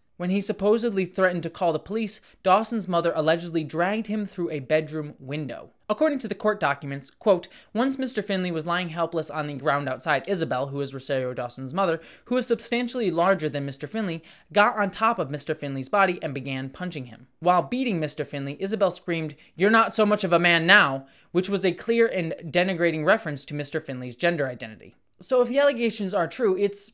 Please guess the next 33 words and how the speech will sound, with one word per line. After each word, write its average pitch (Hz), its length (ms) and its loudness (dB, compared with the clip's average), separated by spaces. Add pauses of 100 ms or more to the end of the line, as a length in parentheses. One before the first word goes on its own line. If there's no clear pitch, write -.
(120)
pretty 262 300 -6
disturbing 180 480 -6
stuff, - 360 -4
and 175 300 -4
while 240 180 0
it's 247 160 -4
not 226 400 0
clear 269 360 -6
from 214 180 -6
that 208 220 -4
description 185 500 -2
that 165 220 -4
the 165 100 -4
alleged 165 400 -2
assault 165 380 0
was 160 180 -4 (220)
instigated 156 680 -4
by 127 120 -4
the 123 100 -14
fact 127 280 -10
that 127 120 -12
Finley 131 240 -10
was 120 180 -14
trans, 180 480 -4 (380)
certainly 208 380 0
transphobia 165 600 -2
played 143 300 -4
a 139 80 -2
role 202 320 4
in 170 120 -2
the 156 40 -6
supposed 127 420 -8
events. 135 460 -2